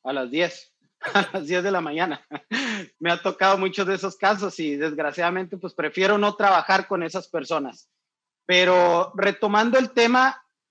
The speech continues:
pues, es una realidad que la disciplina que tiene el jugador mexicano en Estados Unidos es totalmente diferente.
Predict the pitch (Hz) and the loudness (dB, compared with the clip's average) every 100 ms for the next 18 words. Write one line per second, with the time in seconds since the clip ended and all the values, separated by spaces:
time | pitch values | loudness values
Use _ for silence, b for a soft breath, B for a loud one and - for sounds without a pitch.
0 | _ - 196 208 220 254 262 262 233 185 | _ -6 -4 -2 -2 0 2 4 4 4
1 | 196 247 - 196 175 170 190 - 190 202 | 4 4 2 -2 0 -2 -4 -6 -2 0
2 | 233 233 196 - 185 220 214 165 160 170 | 0 -2 -6 -4 -4 -4 -4 0 2 2
3 | 202 170 - 170 196 170 - 165 190 175 | -2 -6 -4 -2 -2 -8 -2 0 0 -2
4 | 156 180 202 - 175 - 180 180 175 175 | -2 -2 -2 -6 -12 -10 -6 -4 -4 -4
5 | 185 156 - 160 214 190 131 | -4 -6 -4 -4 -2 -4 -12